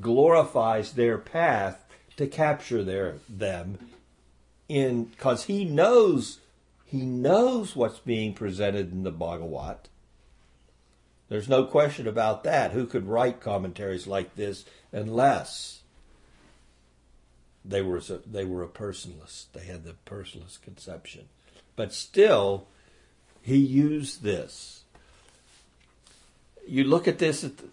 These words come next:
you look at something like this in the context of the whole Jiva falls issue. And it's, it's the same as what's being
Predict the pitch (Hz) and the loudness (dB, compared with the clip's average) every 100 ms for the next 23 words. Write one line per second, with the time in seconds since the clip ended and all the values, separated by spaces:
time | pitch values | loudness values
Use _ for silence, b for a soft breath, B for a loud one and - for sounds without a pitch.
0 | _ _ _ 127 123 127 160 190 - - | _ _ _ -6 -6 -2 0 0 -2 -8
1 | 123 123 - 151 143 151 127 120 127 127 | -6 -4 0 0 0 -2 0 -2 -2 -2
2 | 127 113 104 - 139 139 135 131 - 120 | -2 -6 -6 -6 -2 -2 0 -2 -4 -6
3 | 101 101 113 120 113 95 110 123 110 107 | -4 -2 0 0 0 -4 -2 -2 -2 -4
4 | - - 123 127 117 - - 143 139 - | -4 -2 2 2 0 -6 -6 -6 -6 -8
5 | 95 50 - _ _ _ _ _ _ _ | -8 -10 -16 _ _ _ _ _ _ _
6 | _ _ _ _ _ _ _ _ _ _ | _ _ _ _ _ _ _ _ _ _
7 | _ _ _ _ _ _ _ _ _ _ | _ _ _ _ _ _ _ _ _ _
8 | _ _ _ _ 117 120 123 - - - | _ _ _ _ -2 -2 -2 -6 -12 -12
9 | - 131 - - 131 - 143 175 160 120 | -4 -4 -4 -8 -8 -2 2 2 0 -2
10 | 104 104 - 98 101 107 - - - 98 | -2 -4 -6 -4 -2 -2 -6 -18 -16 -10
11 | 92 95 95 95 | -8 -8 -8 -10